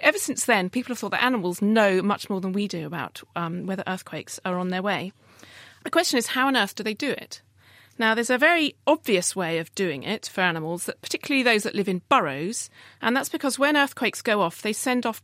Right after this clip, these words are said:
two types of waves. There's P waves, which are like, um, sound waves, and there's S waves, which are more like light waves. And the P waves come much, much faster than the S waves.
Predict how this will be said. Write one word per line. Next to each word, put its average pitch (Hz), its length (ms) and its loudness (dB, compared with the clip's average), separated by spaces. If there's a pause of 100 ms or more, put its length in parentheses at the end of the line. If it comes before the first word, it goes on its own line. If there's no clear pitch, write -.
two 311 320 0
types - 480 -2
of 220 80 -10
waves. 160 520 0
There's 185 160 -6
P 320 280 0
waves, 175 560 -4 (320)
which - 260 -6
are 196 40 -4
like, 175 340 0
um, 170 180 -4
sound 269 300 0
waves, 160 480 -4 (240)
and 190 100 4
there's 196 200 2
S 269 260 2
waves, 175 480 2 (160)
which 196 240 -4
are 208 60 -2
more 190 200 0
like 175 280 2
light 202 280 2
waves. - 460 -12 (260)
And 196 140 0
the 202 60 -4
P 311 200 2
waves 185 280 2
come 202 280 -2
much, - 240 -2
much - 200 -6
faster 202 360 -2
than 185 100 -6
the 180 100 -6
S - 180 -10
waves. - 400 -12